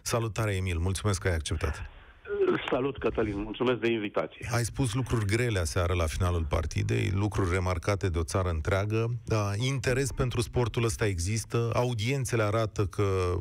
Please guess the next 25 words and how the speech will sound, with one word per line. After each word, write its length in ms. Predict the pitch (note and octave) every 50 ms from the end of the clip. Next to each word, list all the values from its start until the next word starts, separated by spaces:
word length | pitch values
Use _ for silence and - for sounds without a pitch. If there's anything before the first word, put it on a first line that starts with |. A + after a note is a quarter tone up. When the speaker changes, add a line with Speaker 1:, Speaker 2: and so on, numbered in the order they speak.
| E2+ - -
Speaker 1:
a 80 | - G2
fost 240 | F#2 - A#2+ A2
cel 140 | - - A2
mai 140 | F#2+ G2 G2
urmărit 380 | F#2 F2 F2 F2 F#2 F#2 F#2+ E2
program 380 | - - F2+ F2 F#2 F#2+ F2+
din 140 | F2 F2 F2
România 480 | F2 F2+ F2 F2 F2+ F2+ F#2 F#2 F2+ E2+
în 80 | E2+
ultimele, 800 | F2 F#2 G2+ G2+ E2 - F#2+ F2 F2 F2 F2 F2 E2+ E2 E2 E2 - -
uh, 340 | E2+ E2+ E2+ E2 E2+ E2+ E2+ E2 F2 - _ _ _ _ _ _ _
dăți 400 | - G#2 G2 A#2+ A#2+ A2 - -
în 80 | F#2+ F#2+
care 200 | - - F2+ F2
s-a 200 | E2+ - - F#2
jucat, 480 | E2 - E2+ D#2 - G#2 A2 A2+ - - - - - - -
deci 180 | - G#2 G2 -
lumea 480 | A#2+ A#2+ B2+ B2 A#2+ A#2 A2+ A2+ G#2+ -
vrea 260 | G#2+ F#2+ - C3+ B2+
fotbal, 560 | A2+ - - G#2 G2 F2 F2 F2+ - - B2+ B2 - - _ _ _ _ _ _
dar 320 | - G2 F#2+ A2+ B2 C3+ C#3 C3+ A2+
lucrurile 360 | A2+ A#2+ A#2+ - B2 A#2 A2+
arată 300 | A2+ A#2 A#2 G#2 - A2+
dezastros. 920 | G2+ G#2 G2+ F2+ G2+ G2 F#2 - - F2+ E2+ F2 - - - - - -
Uh, 460 | - - G2 G2+ G2+ G2+ - G2+ G2+